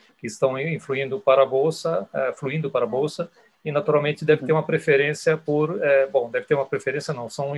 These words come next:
valores investidos unitariamente menores, né?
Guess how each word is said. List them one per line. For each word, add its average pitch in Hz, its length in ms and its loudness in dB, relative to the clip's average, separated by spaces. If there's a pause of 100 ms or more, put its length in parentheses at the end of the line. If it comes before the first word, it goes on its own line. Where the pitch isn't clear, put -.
valores 143 340 2
investidos 143 440 -6
unitariamente 143 640 -2
menores, 120 520 0
né? 139 200 -8